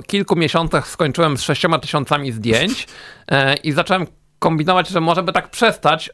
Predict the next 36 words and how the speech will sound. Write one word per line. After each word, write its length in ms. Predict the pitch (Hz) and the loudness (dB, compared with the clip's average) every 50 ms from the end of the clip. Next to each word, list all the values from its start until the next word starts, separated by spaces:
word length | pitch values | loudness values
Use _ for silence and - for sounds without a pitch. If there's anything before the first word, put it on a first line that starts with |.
| - | -6
bo 140 | - 131 156 | 0 0 2
to 100 | - 180 | 2 2
była 160 | 147 156 165 | 2 4 2
jakaś 180 | 160 170 160 - | 2 2 0 -2
mniej 100 | 180 170 | -2 -2
więcej 180 | 170 - 180 | 0 2 4
jedna 200 | 170 185 175 170 | 4 4 4 2
trzecia 380 | 160 - - 214 160 - 151 135 | 0 2 0 0 2 2 0 0
miejsc, 280 | 135 143 151 151 147 - | 2 0 -2 -2 -2 -4
które 200 | - - 143 143 | -2 0 2 2
miałem 220 | 143 135 139 147 | 4 2 2 2
odwiedzić. 560 | 156 147 151 180 170 131 104 107 98 - - - - - - - - - - - | 0 2 4 4 4 4 2 -2 -8 -10 -12 -14 -18 -20 -20 -20 -20 -20 -10 -2
E, 360 | - 131 131 135 131 135 135 | 0 2 4 4 4 4 4
łącznie 380 | 139 147 160 165 - - 180 151 | 4 2 2 2 0 0 0 0
chyba 160 | 156 143 147 | 2 2 2
zrobiłem 320 | 135 143 143 160 151 143 | 0 0 0 0 0 0
z 160 | - - - - | -2 -8 -14 -8
piętnaście 520 | - - 160 - - 175 175 - - 175 | -2 -2 -2 0 0 -2 -2 0 -2 -6
tysięcy 440 | - - - - 180 151 135 - 143 | -6 -6 -4 -2 -2 -2 -2 -4 -4
zdjęć 420 | 135 131 147 143 139 131 - - | 0 2 2 2 2 0 -4 -6
do, 480 | 123 113 131 127 127 123 123 123 123 131 120 | 0 0 2 2 2 2 0 -2 -2 0 0
do 80 | 135 | 0
Paskudnika 480 | - - 131 - - 135 143 147 - 143 | 0 -2 -4 -4 -6 -6 -4 -2 0 0
Warszawskiego, 680 | 131 127 - - 120 - - 139 131 123 151 175 196 - - - - - - - | 0 0 -2 -4 -6 -4 -2 -2 0 2 2 2 0 -2 -8 -20 -20 -20 -16 -6
e, 300 | - - 151 156 151 151 | -2 0 2 2 2 2
z 120 | 147 - - | 0 -4 -4
czego 220 | - 214 202 196 | -2 -2 0 0
oczywiście, 260 | 202 185 - - 208 180 | -2 -2 -2 -2 0 2
no, 120 | 170 165 | 2 2
nadało 360 | 160 160 160 170 165 165 165 | 2 2 0 2 0 0 0
się 80 | 160 180 | -2 -4
do 80 | 151 | -6
publikacji 500 | 139 131 131 135 139 - 156 143 - - | -6 -4 -4 -2 0 2 2 0 0 -2
może 240 | 135 123 110 120 123 | -2 0 2 2 2
tam 160 | - 131 123 | 2 2 -2
kilkaset, 640 | 113 - 143 139 - 151 131 - - 143 156 - - | -2 -2 -2 0 2 2 0 0 0 -2 -2 -2 -6